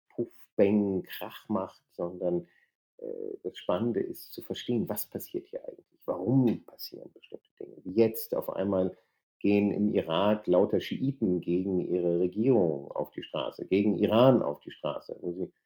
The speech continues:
man vorher das Gefühl hatte, das ist ein Land in einem Konfessionskrieg.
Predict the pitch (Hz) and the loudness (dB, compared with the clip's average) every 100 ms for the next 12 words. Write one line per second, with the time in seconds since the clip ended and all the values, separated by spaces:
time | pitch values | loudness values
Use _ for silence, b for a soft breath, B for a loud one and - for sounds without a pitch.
0 | _ _ 98 - 117 110 117 - 104 - | _ _ -8 2 8 8 6 0 -4 2
1 | 117 104 101 110 - 87 - - - - | 8 8 8 4 4 2 0 -4 -4 -2
2 | 98 87 92 104 - 73 90 - 98 98 | 0 2 2 0 -4 -6 -6 -8 -4 -2
3 | - 131 143 - - 90 | 2 4 2 -2 -4 -4